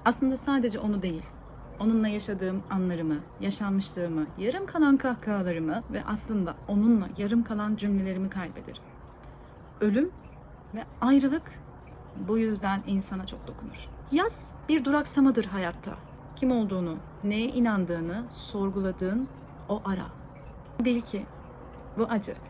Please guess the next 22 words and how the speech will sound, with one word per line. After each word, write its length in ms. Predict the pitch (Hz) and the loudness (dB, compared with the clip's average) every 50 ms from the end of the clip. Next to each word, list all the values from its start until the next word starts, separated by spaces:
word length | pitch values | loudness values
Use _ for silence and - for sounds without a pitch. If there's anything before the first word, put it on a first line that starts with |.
| - - - - - | -14 -14 -14 -12 -4
geçmek 400 | - 294 294 - 320 330 311 - | -2 -2 0 2 2 2 2 0
için 280 | - - - 208 196 185 | -4 -2 0 2 2 4
değil, 260 | 196 202 220 277 359 - - - - - - - - - - - - - - | 4 2 2 2 0 -4 -8 -16 -18 -18 -18 -18 -18 -16 -16 -16 -10 -4 2
dönüşmek 400 | 208 226 226 - - 254 226 - | 2 2 2 4 2 0 0 -2
için 260 | - - 202 175 175 - - - - - - - | -4 -2 -2 -2 -2 -6 -12 -16 -18 -18 -16 -8
kapımızı 420 | - 202 196 - 180 175 160 - | -6 -6 -2 -2 -2 -2 -4 -6
çalar. 320 | - - 185 - - - - - - - - - - - - - - 190 | -8 -8 -8 -8 -8 -10 -12 -14 -14 -14 -16 -16 -16 -16 -14 -8 -4 -2
Ve 140 | 208 202 196 - - - - - - - - - 190 | -2 -2 -2 -8 -14 -18 -18 -18 -18 -18 -8 -2 0
bazen 400 | 208 247 269 247 - 208 196 202 - - - - - - - - - - - | 2 2 2 2 2 0 -2 -4 -6 -10 -16 -18 -16 -18 -18 -18 -16 -10 -4
en 200 | - 226 233 226 | 0 2 4 4
çok 280 | - - 202 202 - | 2 0 -6 -10 -10
sustuğunda 540 | - - - 196 - - - 202 202 190 202 | -10 -8 -8 -8 -8 -2 2 2 4 4 4
iyileşir 400 | 190 180 175 165 170 - - - | 2 0 -2 -2 -4 -6 -6 -6
insan. 320 | - - - - - - - - - - - - - - - - - - - - - - - - - | -6 -6 -8 -8 -10 -12 -14 -14 -16 -16 -18 -18 -18 -18 -18 -18 -18 -18 -18 -20 -18 -14 -14 -2 0
Her 220 | 381 440 453 440 | 2 2 4 4
birimiz 320 | 381 294 226 196 196 - - | 4 4 4 4 2 -2 -2
hayatımızın 600 | - 285 302 311 320 320 - 320 311 - 320 294 | -2 0 2 2 2 2 2 0 2 4 4 6
belli 200 | 302 311 294 302 | 6 6 4 4
bir 100 | 269 208 | 4 4
döneminde 400 | 202 190 185 175 170 165 156 - - 147 - - - - - - - - - | 4 2 2 2 0 -2 -4 -6 -8 -10 -14 -18 -20 -20 -20 -20 -16 -4 -2
gerek 320 | 214 220 254 254 - - - | 0 0 0 -2 -4 -8 -4
ölümle, 380 | - 190 185 202 185 170 160 | -2 0 0 0 0 -2 -4